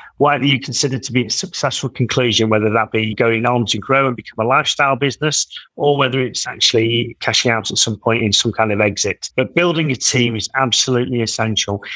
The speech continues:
And I think what a lot of entrepreneurs do is when a problem comes along, they think about how they're gonna fix that problem. And I, I've done that for, for most of my entrepreneurial career, to be honest, where,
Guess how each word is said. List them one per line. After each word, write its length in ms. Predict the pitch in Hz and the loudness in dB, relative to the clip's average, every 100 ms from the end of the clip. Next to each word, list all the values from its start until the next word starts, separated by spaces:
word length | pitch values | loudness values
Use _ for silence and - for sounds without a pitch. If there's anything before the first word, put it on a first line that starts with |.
| - 143 | -8 -2
And 100 | 147 | 0
I 20 | |
think 320 | 208 170 151 | 0 -2 -2
what 300 | 156 156 - | 2 2 2
a 60 | 143 | 2
lot 360 | 151 170 - | 4 2 2
of 80 | 139 | 2
entrepreneurs 800 | 135 131 - 127 131 135 127 - | 2 2 -2 0 2 2 2 2
do 360 | 120 107 107 - - | 2 2 -2 -6 -2
is 420 | 120 110 104 - _ _ _ | 0 2 0 -2 _ _ _
when 160 | 156 175 | -4 -2
a 40 | |
problem 320 | 175 185 180 156 | 0 0 0 -2
comes 240 | 143 123 | 0 2
along, 260 | 143 135 113 | 4 4 2
they 100 | 110 | 0
think 340 | - 151 - | 0 -2 0
about 260 | 120 113 - | 0 0 0
how 200 | 143 139 | 0 2
they're 100 | 123 | 2
gonna 160 | 120 | 0
fix 300 | 101 156 - | -2 -4 -2
that 180 | 113 - | -2 0
problem. 400 | 107 95 95 - _ 113 | -2 0 -4 -6 _ -4
And 180 | 117 | 0
I, 120 | 127 - 113 | 0 0 -2
I've 160 | 113 | 0
done 160 | 107 104 | 0 2
that 260 | 107 107 - _ - | 2 0 -8 _ -6
for, 280 | - 117 - | 0 0 0
for 160 | 110 | 0
most 260 | 123 131 - | 2 2 0
of 60 | |
my 120 | 117 123 | 0 0
entrepreneurial 640 | 117 - 120 123 117 107 | 0 -4 -2 0 2 0
career, 240 | 123 151 160 | 0 0 0
to 140 | - | 0
be 40 | 117 | 0
honest, 360 | 117 101 - | 2 0 0
where, 240 | 113 113 | 2 2